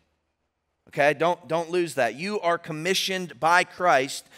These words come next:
through the living and active Word of God. We must be actively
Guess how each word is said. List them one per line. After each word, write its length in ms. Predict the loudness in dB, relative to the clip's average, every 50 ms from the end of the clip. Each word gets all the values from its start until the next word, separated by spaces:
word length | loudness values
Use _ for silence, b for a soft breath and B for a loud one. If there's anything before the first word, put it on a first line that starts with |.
| B B B B B
through 220 | -8 -6 -4 -2
the 120 | -2 -2
living 440 | -2 0 0 0 0 0 0 0 0
and 120 | -2 0 2
active 540 | 4 4 4 4 2 -2 -4 -4 -4 -6
Word 400 | -6 -2 0 2 2 2 0 0
of 200 | -2 -4 -6 -4
God. 440 | 0 2 2 4 2 0 -2 -8 -14 _ _ _ _ _ _ _ _ _ _ _ _ _ -8
We 140 | -6 -4 -2
must 240 | -2 -2 -2 -4
be 160 | -8 -8 -4 0
actively 720 | 4 4 4 4 2 0 -2 -2 -2 -2 -2 -4 -4 -4